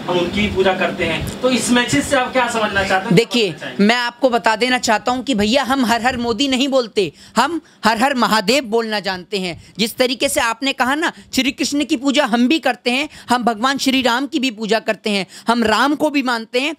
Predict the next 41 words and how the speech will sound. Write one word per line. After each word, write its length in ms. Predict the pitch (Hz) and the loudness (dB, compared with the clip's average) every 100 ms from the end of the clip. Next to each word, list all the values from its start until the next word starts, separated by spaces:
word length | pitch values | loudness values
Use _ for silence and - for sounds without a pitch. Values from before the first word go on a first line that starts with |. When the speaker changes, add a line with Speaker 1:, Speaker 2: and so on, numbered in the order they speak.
| - - | -12 -2
Speaker 2:
हम 180 | 262 240 | 0 2
रहीम 400 | 233 285 330 294 | 2 2 2 2
को 160 | 277 | 0
भी 140 | 240 226 | 0 -2
मानते 400 | 202 196 - 214 | -4 -4 -2 0
हैं। 180 | 202 - - | 0 -4 -4
ये 100 | 208 | -2
तो 140 | 247 269 - 190 | 2 0 0 0
आप 280 | 226 302 - - | 2 2 -2 -2
चंद 340 | 269 302 233 - | 0 0 -4 0
छोटी 360 | - 254 277 | -2 0 -4
सोच 320 | - 226 220 | 0 0 0
के 120 | - 208 | -2 0
लोग 240 | 208 196 | 2 2
हैं 180 | 220 277 - 185 | -2 -4 -10 -2
जो 100 | 185 | 0
राम 360 | 208 208 269 285 | 2 2 2 0
और 160 | 254 | -2
रहीम 360 | 214 196 196 254 | -2 0 0 -2
को 160 | 262 220 | -2 0
बांटने 400 | 202 190 214 226 | 0 -2 -6 -4
का 100 | 226 | -4
प्रयास 440 | 196 185 190 196 185 | -2 -2 -2 -4 -6
करते 260 | 160 - | -6 -6
हैं। 180 | 175 160 - - - | -6 -6 -10 -16 -2
आज 240 | 208 262 269 | 0 0 -2
मैं 120 | 262 | -2
आपको 260 | 233 - | -4 -6
बता 280 | 214 208 202 | -4 0 0
दूं 180 | 202 262 - - 254 | 0 -4 -6 -4 -2
कि 60 | |
देश 320 | 185 226 277 | 4 2 2
के 120 | - 247 | 0 0
अंदर 220 | 233 262 | 2 0
इतनी 300 | - 254 254 | 0 -2 -2
खराब 460 | - 185 208 233 | -6 0 0 2
स्थिति 360 | 254 - 226 240 | -2 -2 -4 -2
पैदा 260 | 196 190 214 | -2 0 0
हो 160 | 180 185 | 0 -2
चुकी 340 | 214 185 220 | -4 -2 2
है 160 | 254 | 2